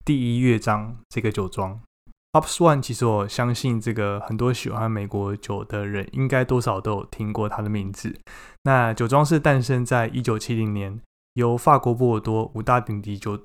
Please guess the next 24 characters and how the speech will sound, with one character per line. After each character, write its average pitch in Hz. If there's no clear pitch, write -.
顶 107
级 104
酒 107
庄 117
之 117
一 110
的 101
这 -
个 107
木 147
桶 113
堡， -
它 127
的 117
庄 127
主 120
罗 113
斯 127
柴 117
尔 110
德 107
男， 110
男 107
爵， 107